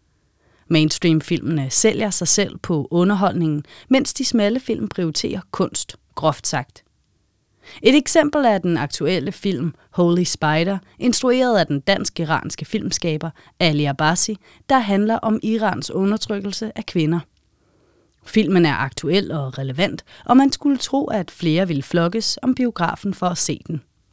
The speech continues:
Men Ali Abbasis film, der havde premiere i Danmark midt i oktober, havde efter en måned solgt cirka nitten tusind otte hundrede billetter, ifølge det danske filminstitut.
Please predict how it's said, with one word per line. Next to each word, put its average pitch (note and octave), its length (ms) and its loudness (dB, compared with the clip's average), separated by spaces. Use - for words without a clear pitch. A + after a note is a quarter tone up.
Men G3+ 200 6
Ali G3 240 6
Abbasis G3 560 4
film, A#3+ 260 0
der G3 80 -2
havde E3+ 200 2
premiere D3 460 0
i F3 40 0
Danmark F3 480 0
midt F3+ 200 2
i F#3+ 60 0
oktober, F#3+ 460 -2
havde B3 220 6
efter C4 240 2
en B3 140 8
måned A3+ 340 4
solgt G3 360 0
cirka G#3+ 460 0
nitten F3 340 -2
tusind E3+ 360 -4
otte E3 200 0
hundrede E3 260 0
billetter, D#3+ 420 -4
ifølge E3 400 0
det D#3+ 180 -4
danske D#3 320 0
filminstitut. D3 800 -4